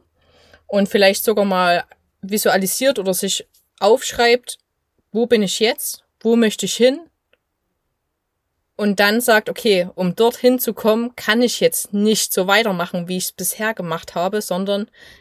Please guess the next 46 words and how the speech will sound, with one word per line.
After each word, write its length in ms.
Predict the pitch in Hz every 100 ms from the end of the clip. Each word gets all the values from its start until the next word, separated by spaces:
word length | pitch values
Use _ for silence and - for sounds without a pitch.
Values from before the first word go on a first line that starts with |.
| _
ich 160 | - -
muss 220 | 208 220
in 100 | 196
die 100 | 185
Umsetzung 540 | 196 226 233 - 220
kommen.“ 240 | - 233 226
Und 140 | 180
die 60 | 233
Umsetzung 580 | 196 208 202 - 196 -
ist, 380 | 185 190 - - _ _ _ _ _
erstmal 320 | - 175 - 175
mir 140 | 175
Leute 220 | 170 180
zu 120 | -
suchen, 280 | - 190 185
die 80 | 170
dort 180 | 180 180
sind, 220 | 175 165
wo 100 | 160
ich 160 | 165 -
bin, 280 | 226 233 - _
in 120 | - 170
eurem 260 | 170 170
Mentoring. 560 | 180 202 214 202 196 214 _ _ _ _
Das 160 | 180 175
ist 140 | 175
zum 100 | 185
Beispiel 180 | 185 180
das 120 | 165
Paradebeispiel. 960 | - 180 196 196 185 180 - 208 185 185 _ - - -
Da 80 |
bekomme 340 | 165 165 190 185
ich 180 | 180 -
Schritt 360 | - - 262 269
für 160 | - 226
Schritt 280 | - 220
alles 300 | - 202 226
erklärt, 560 | - 196 190 175 185 - _ _ _ -
was 160 | 175
ich 100 | -
brauche, 300 | - 185 208
um 300 | 226 127 175 -
mein 300 | 160 165 165
Traumleben 760 | - 196 226 214 196 202 196
mir 220 | 175 175
aufzubauen. 720 | - 190 - - 180 143 151